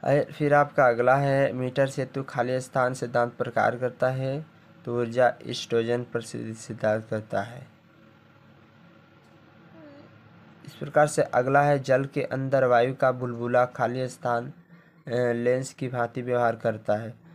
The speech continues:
तो अवतल जो है, जल का अंदर जो भी बुलबुला होता है ना, वो अवतल लेंस के भांति कार्य करता है। अगला है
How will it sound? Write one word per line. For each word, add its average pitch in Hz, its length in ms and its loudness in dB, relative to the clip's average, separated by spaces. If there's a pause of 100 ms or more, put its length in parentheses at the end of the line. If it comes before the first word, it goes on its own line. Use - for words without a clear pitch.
(180)
तो - 100 -12 (100)
अवतल 123 580 0 (180)
जो 123 160 -10
है, 131 380 -8 (720)
जल 110 300 -10
का 123 280 0 (580)
अंदर 120 240 -8
जो 120 240 -8
भी 135 120 -8
बुलबुला 131 460 -2
होता 123 280 0
है 131 100 -2
ना, 139 240 -10 (380)
वो 120 440 -8
अवतल 135 400 -2
लेंस 117 380 -8
के 127 200 -10 (160)
भांति 117 380 -8
कार्य 113 440 -4 (220)
करता - 320 -10
है। 110 200 -16 (3000)
अगला 147 340 4
है 160 500 2